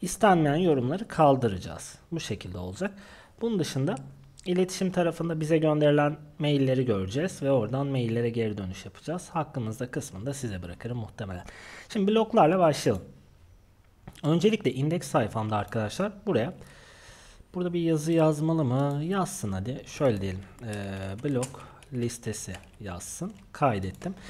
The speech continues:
Geldim altına bir tane B R attım. Bunun altına bir tane table atıyorum. Hemen altına indim. Bu table'a bir style verelim. Table style eşittir. Pardon, table class'ı olsun. Style değil de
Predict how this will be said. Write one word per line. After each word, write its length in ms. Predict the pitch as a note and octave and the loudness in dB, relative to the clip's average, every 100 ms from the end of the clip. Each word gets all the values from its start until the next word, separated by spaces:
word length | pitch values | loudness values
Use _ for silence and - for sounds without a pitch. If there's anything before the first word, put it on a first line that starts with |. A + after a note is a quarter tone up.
| - - | -14 -12
Geldim 340 | - F#3+ E3 E3 | 0 2 4 4
altına 340 | D#3 D#3 D#3+ | 2 0 -2
bir 80 | D3+ | 0
tane 280 | D#3 D3 C#3 | 0 0 2
B 180 | C#3+ C#3+ | 4 4
R 80 | |
attım. 320 | C#3 G#2+ - D3 | 4 0 -2 -2
Bunun 120 | C#3+ | 2
altına 360 | C3+ C3 C#3 | 0 0 -2
bir 80 | C3+ | -2
tane 280 | C3+ A#2+ A#2 | -2 -2 -2
table 420 | - B2 B2 C#3 | -2 0 2 2
atıyorum. 400 | D3 D3 D#3+ D#3+ D#3+ | 0 0 -2 -2 -6
Hemen 220 | E3 C#3 | -4 -2
altına 460 | A#2+ G#2+ G#2 G2 F#2+ - | 0 -2 -6 -8 -8 -4
indim. 400 | E3 D#3+ E3+ F3 - - D#3 | -2 -2 -4 -6 -16 -14 -10
Bu 100 | D3 | 0
table'a 400 | E3 D3 D3 D3 | 2 4 2 0
bir 40 | |
style 500 | - - D3+ C#3 G#2+ | -6 0 4 6 4
verelim. 300 | G2 G#2+ D#3 | 0 -2 -6
Table 320 | - C#3 B2 | -4 -4 -2
style 560 | A#2+ - B2+ G#2+ G2 G2 - | -6 -4 0 0 -2 -6 -12
eşittir. 500 | B2+ - D3+ E3 D#3+ - - - - - - - - | -10 -10 -6 -4 -4 -8 -20 -20 -20 -20 -20 -20 -6
Pardon, 240 | B2+ G#2+ | -2 -2
table 300 | G2+ - B2 B2 - | -4 -4 -4 -4 -2
class'ı 380 | A2+ A2 - | -2 -2 -6
olsun. 300 | F#2 F#2 - | -8 -8 -8
Style 460 | A#2 - - G#2+ A#2 | -10 -12 -8 -6 -4
değil 180 | A#2+ | -6
de 60 | F#2+ | -8